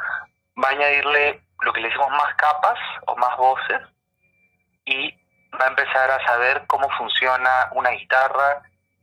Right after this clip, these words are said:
un violín, un cello, la voz humana de un soprano, de un barítono, de un tenor, y va a entender muy bien cómo funciona este instrumento y va a componer,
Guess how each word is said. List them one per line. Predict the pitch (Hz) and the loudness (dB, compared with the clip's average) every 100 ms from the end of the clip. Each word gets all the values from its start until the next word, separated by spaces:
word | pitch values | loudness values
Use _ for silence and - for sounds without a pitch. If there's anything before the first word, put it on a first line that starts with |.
| _ - | _ -10
un | 117 113 | -8 -2
violín, | 110 120 139 143 135 135 _ _ 117 | 0 0 0 0 -2 -8 _ _ -14
un | 113 - | -4 0
cello, | 143 139 131 131 131 131 - _ 113 - - | 0 0 0 2 2 0 -6 _ -12 -8 -2
la | 110 | 2
voz | 117 131 123 | 2 0 -2
humana | 127 131 127 127 123 | 0 2 4 2 2
de | 101 - - _ | -2 -10 -18 _
un | 117 | -4
soprano, | 113 113 123 139 131 127 131 127 | -2 0 0 2 2 0 0 0
de | 110 | -2
un | 107 110 110 107 - | -6 -6 -6 -4 -4
barítono, | 120 127 135 123 131 127 127 - - - _ | -2 -4 -4 -4 0 2 0 -2 -12 -14 _
de | 110 | -8
un | 107 | -4
tenor, | 113 113 131 143 143 - - - - - | -2 0 2 2 0 -6 -12 -14 -16 -4
y | 165 | 0
va | 156 | 2
a | 165 | 2
entender | 175 160 151 156 | 0 -2 0 0
muy | 160 160 151 | 0 0 0
bien | 147 156 165 _ - | 0 0 -4 _ 0
cómo | 139 139 139 143 143 | 2 2 2 0 0
funciona | - - - - 131 139 143 147 - | -8 -6 -6 -2 0 2 2 2 -2
este | 123 - - | -6 -6 -12
instrumento | 120 - 110 117 120 120 220 302 _ _ - - - _ _ _ - | -8 -6 -2 -2 -2 0 0 -2 _ _ -18 -18 -18 _ _ _ -4
y | 151 165 - - | -2 -2 -4 -2
va | 127 131 135 | 2 2 2
a | 135 | -2
componer, | 123 113 110 104 120 | -4 -2 0 2 2